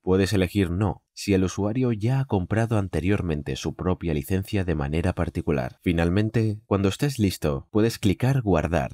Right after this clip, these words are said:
para añadir el profesor que inmediatamente recibirá un correo electrónico con su información de usuario y el link de descarga del programa. Los usuarios con acceso al perfil de profesor tendrán acceso a las herramientas de profesor del software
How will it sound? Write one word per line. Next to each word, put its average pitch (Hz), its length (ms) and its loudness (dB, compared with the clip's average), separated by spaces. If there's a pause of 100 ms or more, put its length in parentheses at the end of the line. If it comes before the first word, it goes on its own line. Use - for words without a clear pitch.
para 90 160 0
añadir 87 400 2
el 127 120 2
profesor 127 480 -2
que 107 100 0
inmediatamente 85 1000 -2 (100)
recibirá 90 500 -2
un 127 100 -2
correo 107 340 0
electrónico 113 720 -2
con 90 140 0
su - 120 -6
información 85 600 -2
de 104 80 4
usuario 113 720 2
y 92 140 2
el 80 160 6
link 110 240 2
de 110 80 2
descarga 78 560 -2
del 71 160 0
programa. 69 580 -4 (720)
Los 110 220 2
usuarios 151 460 0
con 127 120 -2
acceso 92 420 0
al 69 120 0
perfil 104 340 0
de 95 120 2
profesor 107 540 -2
tendrán 95 420 0
acceso 107 420 -2
a 92 40 2
las 85 200 0
herramientas 98 500 -2
de - 80 -4
profesor 90 460 -2
del 110 160 2
software 67 580 -2